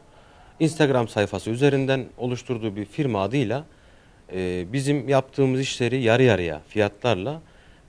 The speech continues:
e, yapıyor ve orada hani ben yüz T L bile kazansam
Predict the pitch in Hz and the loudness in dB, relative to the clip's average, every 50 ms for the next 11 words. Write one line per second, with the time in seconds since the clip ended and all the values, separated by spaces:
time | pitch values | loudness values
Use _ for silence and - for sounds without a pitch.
0 | - - 95 92 90 98 120 131 - - 143 151 170 165 139 135 135 127 127 143 | -10 -4 -4 -2 2 2 2 2 0 -2 -4 -4 -4 -6 -6 -4 -2 0 0 0
1 | 143 127 135 131 135 135 139 131 135 135 135 131 131 160 175 156 - - 139 135 | 0 0 -2 -2 -2 -2 -4 -2 -2 -2 -2 -2 -2 -2 -4 -4 -2 0 2 4
2 | 135 147 151 135 123 110 110 - 123 127 127 131 123 113 - 151 165 165 | 6 6 4 4 4 2 0 2 0 0 2 0 -2 -2 -4 -4 -4 -4